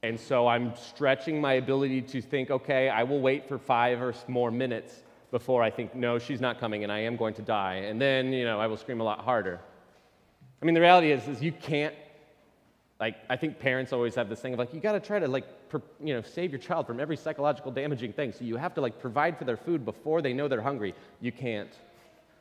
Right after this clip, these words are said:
It was meant to be this way so that they might be stretched further and further and further to knowing, "When I feel like I'm going to die, I will be provided for." And so Zach's son,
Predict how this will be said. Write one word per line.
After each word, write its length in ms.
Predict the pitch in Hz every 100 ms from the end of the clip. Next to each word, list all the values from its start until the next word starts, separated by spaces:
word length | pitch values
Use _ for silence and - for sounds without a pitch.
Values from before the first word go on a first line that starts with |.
| _ _ _ _ _ _ _ -
It 120 | 135
was 200 | 139 101
meant 200 | 127 123
to 80 | 117
be 120 | 113
this 260 | 120 113 -
way 260 | 107 98
so 220 | 95 113 98
that 280 | 101 - 107
they 140 | 104
might 340 | 104 98 -
be 80 | 104
stretched 580 | 90 - 101 95 - -
further 380 | - 101 95 92
and 100 | 90
further 380 | - 95 87 87
and 100 | 87
further 340 | - 92 87
to 160 | 85 -
knowing, 380 | 90 87 87 85 _ _
"When 180 | - 104
I 100 | 101
feel 240 | 98 113 104
like 200 | 98 92
I'm 140 | 90
going 220 | 92 87
to 100 | 92
die, 340 | 85 87 85 78 - - _ _ -
I 60 | 95
will 220 | 87 98
be 160 | 85 90
provided 480 | 90 87 85 82 -
for." 120 | 80 76 - _ _ _ _ _ _ _ _ _ _ _ _ _ _ _ _ _ _ _ _ _ _ _ _ _ _ _ _ _ _ -
And 80 | 107
so 400 | 120 113 107 101 - - - _ _ _ _ _ 85
Zach's 320 | 107 117 -
son, 540 | - 117 113 113 107